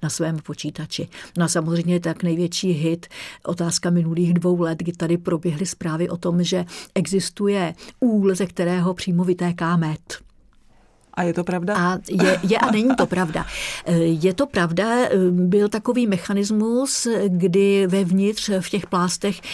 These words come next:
Speaker 1: bylo zabudovaného něco jako mechanický nůž, který odřízl víčka, která chrání tu buňku s naplněným medem a ten med potom opravdu, eh, s-,
Speaker 2: Vytékal.
Speaker 1: vytékal, ale, eh,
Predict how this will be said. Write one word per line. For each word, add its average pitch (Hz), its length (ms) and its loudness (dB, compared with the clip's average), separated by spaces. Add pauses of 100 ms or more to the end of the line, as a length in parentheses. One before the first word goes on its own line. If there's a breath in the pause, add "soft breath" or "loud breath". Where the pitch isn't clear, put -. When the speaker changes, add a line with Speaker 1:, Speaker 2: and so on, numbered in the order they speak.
(180 loud breath)
Speaker 1:
bylo 196 180 2
zabudovaného 196 720 2
něco 180 260 0
jako - 180 0
mechanický 185 600 -2
nůž, 185 200 -2
který 190 260 -2
odřízl 185 520 0
víčka, 185 580 -2 (280 loud breath)
která 180 320 0
chrání 175 460 0
tu 196 120 0
buňku 175 600 2
s 185 80 -4
naplněným 185 560 2
medem 170 380 0
a - 60 -2
ten 185 260 0
med 175 220 0
potom 185 340 -2
opravdu, 175 440 -2 (260 loud breath)
eh, - 100 -2
s-, 180 180 0
Speaker 2:
Vytékal. 185 260 0
Speaker 1:
vytékal, 180 680 2
ale, 180 180 0
eh, 185 500 0